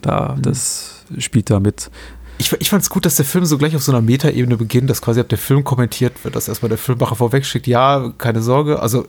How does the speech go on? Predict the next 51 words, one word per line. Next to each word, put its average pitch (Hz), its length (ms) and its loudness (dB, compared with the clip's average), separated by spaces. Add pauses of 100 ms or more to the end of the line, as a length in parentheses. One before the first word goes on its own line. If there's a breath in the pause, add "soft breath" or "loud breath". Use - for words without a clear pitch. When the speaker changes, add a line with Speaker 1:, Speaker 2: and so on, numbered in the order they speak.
Speaker 2:
nicht 123 200 -2
keine 117 220 0
Sorge, 120 420 2
aber 120 420 2
er 113 160 -2
schickt - 240 -8
so 131 80 0
einen 117 100 0
Disclaimer 123 420 2
voraus, 127 440 -2
mit 123 140 -4
dem, 117 320 0 (560 loud breath)
äh, - 720 -6 (180)
da, 120 200 0
darüber, 113 280 0
was 113 160 -2
gesagt 120 380 0
wird 139 100 -2
in 123 60 -2
dem 123 80 -2
Film, 135 180 0
was 113 160 0
eben 107 140 -2
nicht 131 140 0
gesagt 135 380 0
wird, 127 160 0
oder 113 120 -2
das 113 120 -2
Unsagbare 123 680 2
sagt, 110 260 -4
bleibt 113 180 -2
eben 107 160 -6
unausgesprochen 127 800 -2
und 117 120 -2
ansonsten 113 320 -2
wird 98 100 -6
eben 110 140 -4
viel 117 160 -4
geweint 123 440 2
und 117 80 0
er 107 100 0
zeigt 120 200 0
uns 117 80 -6
gleich 117 140 0
diese 110 160 -2
Bilder 120 220 2
von - 200 -4
weinenden 117 340 2
Menschen 123 260 0
und 120 60 -2
sagt, 123 200 0